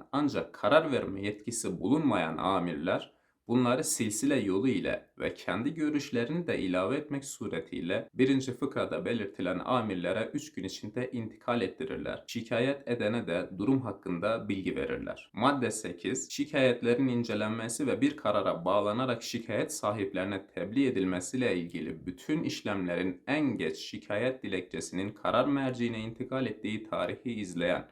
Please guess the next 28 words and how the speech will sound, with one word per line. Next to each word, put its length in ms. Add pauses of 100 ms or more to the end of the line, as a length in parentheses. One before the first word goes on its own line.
otuz 300
gün 120
içinde 380
tamamlanması 760
zorunludur. 760 (160)
Adli 380
ve 80
idari 440
tahkikata 760
konu 280
olacak 500
nitelikteki 640
şikayetler 680
hakkında 680
ilgili 400
mevzuat 560
hükümleri 460
uygulanır. 640
Yani 240
benim 260
burada 340
anladığım 580
ve 100
gördüğüm, 520
siz 180
bir 60
şikayette 640
bulundunuz. 600